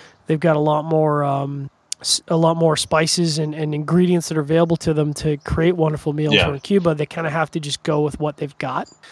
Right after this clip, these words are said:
Speaker 2: Sure.
Speaker 1: So, yeah, it's, um, you know, it's a good experience, and for the money, it's, you know, inexpensive. Like, I, like, I can basically, basically for my flight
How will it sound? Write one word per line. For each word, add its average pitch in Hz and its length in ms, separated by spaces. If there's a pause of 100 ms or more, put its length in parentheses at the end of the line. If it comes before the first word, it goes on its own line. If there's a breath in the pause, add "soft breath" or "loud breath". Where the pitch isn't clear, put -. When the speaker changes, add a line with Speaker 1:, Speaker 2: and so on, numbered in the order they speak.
(100)
Speaker 2:
Sure. - 220
Speaker 1:
So, 151 440 (180)
yeah, 107 280 (180)
it's, - 320
um, 180 440
you 220 120
know, 180 160 (160)
it's - 120
a - 20
good 220 120
experience, 196 540
and 165 100
for 175 120
the 165 80
money, 151 320
it's, - 320 (100)
you 160 100
know, 139 200 (300)
inexpensive. 151 580
Like, 156 140
I, 185 160 (240 loud breath)
like, 190 120
I 220 120
can 196 140
basically, 185 380 (280 loud breath)
basically 208 420
for 175 160
my 156 160
flight - 640